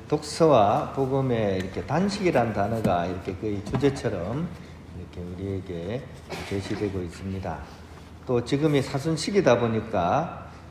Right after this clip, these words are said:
이렇게, 어, 이런 단식이나 이런 회개에 대한 주제가 이렇게 많이 이렇게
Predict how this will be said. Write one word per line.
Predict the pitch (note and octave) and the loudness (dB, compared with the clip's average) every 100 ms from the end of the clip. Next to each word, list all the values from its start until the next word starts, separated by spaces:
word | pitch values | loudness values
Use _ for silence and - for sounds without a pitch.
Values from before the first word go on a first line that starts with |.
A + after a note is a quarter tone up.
| - | -10
이렇게, | F#2 - F2+ F2 E2+ D#2 - | -10 -4 -2 -2 -2 -4 -10
어, | F2 F2 E2+ F2+ | -10 -8 -8 -8
이런 | F#2+ - G2+ G2 | -8 -8 -6 -4
단식이나 | F2+ C3 C3+ A#2+ A2+ G#2+ G#2 G2+ G2+ F#2+ F#2+ | -2 -2 -2 -4 -2 0 2 0 0 -2 -4
이런 | G#2 G#2 F2 - | -6 -6 -10 -2
회개에 | D3 D3+ D#3+ D#3 | 0 2 4 4
대한 | A2 G2+ G2 | 4 0 -2
주제가 | A2 A2+ A#2+ F#2+ D#2+ A#2+ D#3 - - - - | -4 -2 -2 -2 -2 -2 -4 -12 -16 -18 -16
이렇게 | - - | -12 -8
많이 | D#2+ E2+ G2+ F#2+ | -6 -4 -4 -4
이렇게 | F2+ - F2+ | -6 -8 -8